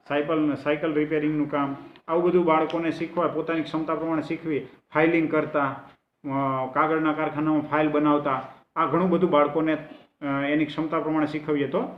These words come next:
કરી શકીએ છીએ. હવે ત્રીજો મુદ્દો આવે છે ઓપન એમ્પ્લોયમેન્ટ, એટલે કે ખુલ્લી જગ્યામાં રોજગારી. હવે માનસિક ક્ષતિ ધરાવતા બાળકો છે કે અથવા તો લોકો છે, સામાન્ય વ્યક્તિની જેમ જ કાર્યની સોંપણી કરવામાં આવે છે.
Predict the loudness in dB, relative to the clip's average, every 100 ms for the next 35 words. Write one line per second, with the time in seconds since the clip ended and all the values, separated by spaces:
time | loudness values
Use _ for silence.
0 | -18 _ -2 0 0 -4 -4 -6 -6 -2
1 | 0 2 4 4 2 4 6 4 2 -2
2 | -2 2 2 2 0 2 2 4 2 -2
3 | -10 -18 -6 -4 -2 -4 0 2 2 2
4 | 4 4 4 4 2 -2 -4 -6 -12 -20
5 | _ _ _ _ -2 2 2 4 4 2
6 | -2 -2 -2 -2 0 2 2 2 4 4
7 | 2 -2 0 0 0 -2 -14 -8 -4 0
8 | 0 2 2 2 0 0 -2 -2 0 -2
9 | -2 0 0 0 0 0 0 0 2 0
10 | 2 2 2 -2 -2 -2 -2 -4 0 2
11 | 2 0 -2 0 0 0 -2